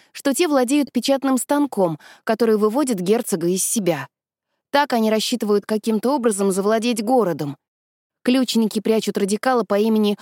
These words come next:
Хопвуд Пертелис, который учит по запрещённым книгам детей в аллее, и я их там видела. Они прячут его в сером мастифе.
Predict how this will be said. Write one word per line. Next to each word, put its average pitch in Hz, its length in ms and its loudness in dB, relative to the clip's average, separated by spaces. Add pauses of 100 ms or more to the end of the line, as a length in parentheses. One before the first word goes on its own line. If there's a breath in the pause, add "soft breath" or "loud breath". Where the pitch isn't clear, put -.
(140 loud breath)
Хопвуд 233 640 0
Пертелис, 233 680 2 (300 soft breath)
который 220 400 2
учит 254 280 0
по 202 100 0
запрещённым 214 600 0
книгам 240 420 2
детей 214 380 0
в 226 80 0
аллее, 185 440 2 (340)
и 165 80 -4
я 190 140 2
их 240 100 0
там 262 180 2
видела. 165 420 -2 (440)
Они 226 200 2
прячут 226 380 -2
его 214 180 0
в 208 60 -6
сером 220 260 0
мастифе. 202 640 -2